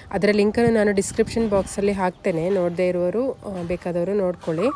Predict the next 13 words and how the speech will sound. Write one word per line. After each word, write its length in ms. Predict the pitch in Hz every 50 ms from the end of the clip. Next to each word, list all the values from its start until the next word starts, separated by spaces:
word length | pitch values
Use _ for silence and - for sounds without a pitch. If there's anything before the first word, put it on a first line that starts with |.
| - - - - - - - - - - - - - - - - - 269
ಮತ್ತೆ 220 | 262 - - 277
ನಾವು 240 | 269 254 240 240 233
ಅದನ್ನು 260 | 220 202 220 220 226
ಯಾವ 240 | 226 220 208 202 208
ರೀತಿ 240 | 208 220 - 220 202
ಕೃಷಿ 280 | 226 208 - - 220
ಮಾಡೋದು 480 | 214 214 202 196 190 190 190 185 196 196
ಅಂತೆಲ್ಲ 320 | 190 190 175 208 190 190 190
ವಿಡಿಯೋವನ್ನು 560 | 190 190 180 175 190 202 202 196 190 190 208
ನಾನು 300 | 214 196 180 180 185 190
ಮುಂದೆ 300 | 196 185 175 175 175 202
ಅಪ್ಲೋಡ್ 380 | 185 170 - 190 202 208 190
ಮಾಡ್ತೀನಿ. 420 | 196 180 180 175 - 185 165 156